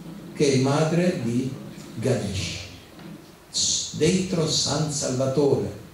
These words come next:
l'unico posto al mondo, fuori dall'India, eh, dove ci sono dei resti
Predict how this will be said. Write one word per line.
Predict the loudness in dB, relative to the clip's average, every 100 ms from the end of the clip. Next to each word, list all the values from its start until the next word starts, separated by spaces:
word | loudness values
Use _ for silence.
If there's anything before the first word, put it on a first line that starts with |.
| -12 0
l'unico | 4 4 4 4 0 0 -4 2
posto | 4 4 2 0 0
al | 0 0
mondo, | 2 4 6 4 4 0 -4 -14
fuori | -2 2 4 4 2 -2
dall'India, | -4 -2 0 2 0 -2 -6 -12 -14 -16 -16 -4
eh, | -2 0 0 -2 -6 -12 -16 -18 -20 -20 -20 -20 -20 -18 -8
dove | -6 -4 -4 -8 -8 -14 -18 -20 -20 -20 -20 -20 -20 -20 -20 -20 -18 -16 -8
ci | -6
sono | -4 -4 -4
dei | -4 -4
resti | -4 -8 -10 -10